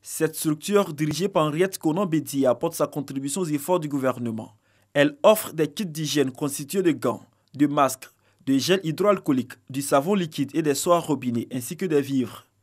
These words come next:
Un don destiné au corps médical, aux forces de défense et de sécurité et aux structures sociales, notamment les orphelinats de Benjerville et de Grand Bassam. Les pouponnières de Dabou et d'Agamé ainsi que de Daoukro sont aussi bénéficiaires de ce don d'une valeur de trente millions de francs C F A.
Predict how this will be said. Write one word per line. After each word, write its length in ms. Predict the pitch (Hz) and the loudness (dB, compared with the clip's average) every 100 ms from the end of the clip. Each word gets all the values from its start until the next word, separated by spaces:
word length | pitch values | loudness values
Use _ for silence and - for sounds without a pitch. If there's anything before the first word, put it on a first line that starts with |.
| _ _ _ _ | _ _ _ _
Un 140 | 147 151 | -4 0
don 220 | 160 151 | 0 0
destiné 400 | 143 139 165 175 | -2 -4 -2 2
au 80 | 160 | 2
corps 220 | 185 185 | 2 0
médical, 520 | 170 139 - 123 113 - | -2 -4 0 0 0 -6
aux 80 | |
forces 260 | 131 180 175 | -4 -2 0
de 80 | 151 | 0
défense 400 | 147 143 185 185 | -2 -4 -4 -2
et 40 | |
de 80 | 165 | -2
sécurité 640 | 160 143 143 131 - 117 - _ _ | -2 -4 -2 -4 -2 -6 -8 _ _
et 60 | - | -2
aux 100 | 160 | -2
structures 480 | 151 147 139 208 202 | -2 -6 -4 -4 -2
sociales, 440 | - 156 - 123 | -2 -2 0 0
notamment 320 | 123 120 131 | 0 -2 -2
les 180 | 151 139 | -2 0
orphelinats 480 | 139 131 143 139 196 | 0 0 0 0 2
de 80 | 175 | 0
Benjerville 680 | 151 143 135 120 117 117 - _ _ - | 0 -2 -2 -2 -4 -8 -10 _ _ -6
et 60 | |
de 80 | 151 | -4
Grand 200 | - 156 | -2 -2
Bassam. 420 | 131 117 117 110 - _ - | 0 -2 -6 -10 -16 _ -4
Les 200 | 123 143 | 0 0
pouponnières 640 | 165 160 170 185 214 208 | -2 -2 0 2 2 2
de 80 | 175 | 0
Dabou 460 | 156 139 120 117 - | 4 2 0 -8 -6
et 100 | 170 | -2
d'Agamé 500 | 156 135 139 120 110 | 0 0 0 -2 -2
ainsi 200 | - 170 | -6 -6
que 100 | 185 | -4
de 80 | 165 | -2
Daoukro 560 | 151 143 139 - - - _ _ | 2 0 -2 -6 -10 -12 _ _
sont 220 | - 160 | -10 -4
aussi 180 | 151 220 | -2 -2
bénéficiaires 720 | 185 165 156 143 - 180 170 | -4 -4 -6 -6 2 2 2
de 100 | 147 | -2
ce 140 | 139 | -2
don 180 | 131 135 | -2 -2
d'une 220 | 131 160 | -2 -4
valeur 420 | 160 139 143 170 165 | 0 2 4 2 0
de 100 | 143 | -6
trente 340 | - 170 175 | -4 -6 -4
millions 260 | 156 151 185 | -4 -2 -2
de 100 | 156 | -4
francs 260 | - 143 | -6 -8
C 200 | 143 120 | -8 -6
F 140 | 113 - | -6 -8
A. 180 | - | -12